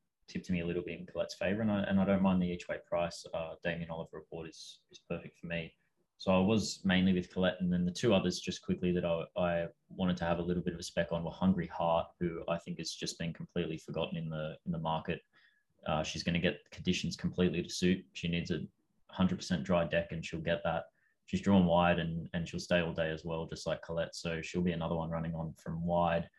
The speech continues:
Uh, and also Kiku, who, uh, ran really, really well behind Mirror Vision, Mirror Vision in Sydney, uh, was held up and, and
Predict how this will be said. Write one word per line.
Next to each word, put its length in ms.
Uh, 320
and 180
also 360
Kiku, 440
who, 280
uh, 340
ran 420
really, 300
really 300
well 360
behind 320
Mirror 320
Vision, 300
Mirror 260
Vision 260
in 120
Sydney, 540
uh, 280
was 160
held 300
up 380
and, 320
and 240